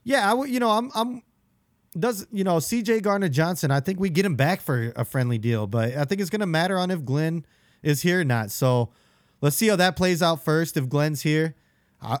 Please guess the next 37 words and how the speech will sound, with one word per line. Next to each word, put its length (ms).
I 120
wouldn't 240
mind 260
bringing 240
C 160
J 180
Gardner-Johnson 680
back 280
on 120
a 40
team-friendly 580
deal. 380
And, 400
you 80
know, 100
that 240
four 220
safety 720
rotation 840
or 180
that 180
package 480
when 120
they 100
had 160
'em 100
all 180
out 220
there, 260
it 100
worked 240
pretty 180
well. 340
And 80
you 80
get 140
a, 120